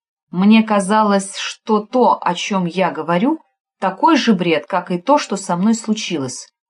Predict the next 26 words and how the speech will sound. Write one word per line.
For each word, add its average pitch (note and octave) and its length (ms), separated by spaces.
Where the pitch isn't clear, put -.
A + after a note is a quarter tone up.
если F#3 320
не F#3 100
хуже. D#3 380
К - 40
концу A3+ 260
своего A#3 340
рассказа A3 600
мне G3 240
стало G#3 300
просто F#3+ 340
стыдно A3+ 420
за F3 140
ту F#3 120
ахинею, F3+ 520
которую F3+ 420
я F3 140
нес. C#3 420
Но G3+ 180
Меркулов C4+ 480
считал F#3+ 460
иначе. C#3 520
«Ну F3 360
что E3+ 360
ж», - 240
сказал D3+ 460
он, C3 200